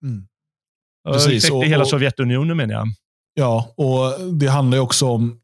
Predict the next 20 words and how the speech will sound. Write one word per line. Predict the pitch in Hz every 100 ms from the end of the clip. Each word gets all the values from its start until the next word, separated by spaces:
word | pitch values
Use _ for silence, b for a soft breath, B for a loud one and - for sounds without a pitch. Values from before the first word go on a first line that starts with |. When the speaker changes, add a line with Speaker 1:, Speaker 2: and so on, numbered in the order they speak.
| -
Speaker 1:
trots | 143 175 175 - - -
är | 131
oerhört | 202 165 127 135 151 165 131
viktigt. | 120 - 127 92
När | 123
vi | 123
ska | 120
prata | 143 131 117 139
om, | 127 127 123 B _ _ 131
eh, |
liksom, | 123 123 120
vad | 123 143 135 131
ska | - 143
man | 131 131
göra? | 139 131 113 113 113 117 - _ _ _ _ _ _ -
Alltså, | 127
hur | 104 156 156
kan | 147 123 117
vi | 117 113 110
besegra | 104 113 - 147 139 120 117 104